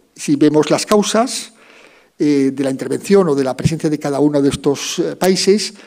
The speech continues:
obedecen a razones distintas, ¿no? El caso de, de Rusia es muy curioso porque Rusia va a intervenir en Siria en el año dos mil quince, en unos momentos en los que el presidente, eh, Assad estaba a punto de, de, de ser derrocado, de perder la guerra,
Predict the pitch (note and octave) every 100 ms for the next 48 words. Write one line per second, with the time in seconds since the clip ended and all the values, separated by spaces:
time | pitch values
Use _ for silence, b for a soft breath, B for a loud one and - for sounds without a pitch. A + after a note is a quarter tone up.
0 | B B _ F3+ E3 F3+ F3+ E3 - D3
1 | C3 B2 C3 A2 A2 D3 G#3+ - D#3 C#3
2 | G3+ G3+ F3+ F3+ E3 E3 - E3+ G3 -
3 | G#3 F3+ F#3 F#3 F#3 - - F3 G3 -
4 | G3+ G3+ - C#3+ D3 D#3+ F3 D#3 E3 -
5 | F#3 E3+ D#3+ D#3 C#3+ E3+ D#3 C#3 C3+ F#3+
6 | E3 C3+ C#3+ C#3+ C#3 D#3 C#3 F#3+ E3 -
7 | F3 - B B B B B B - F3+
8 | G#3+ G3+ G#3 F#3+ G#3 F3 D#3+ D#3 - D#3
9 | C3 C3+ D#3+ E3+ E3+ E3 D#3 C#3+ - D3+
10 | D3+ - F3+ F3+ - C#3+ D3 F3 F3+ D#3
11 | C3 B2+ A#2+ - E3+ B2 B2 A#2 A2+ G#2+
12 | A#2 - C#3 B2 B2 C#3 A2 A#2 B2 B2
13 | A#2+ C3 - G2+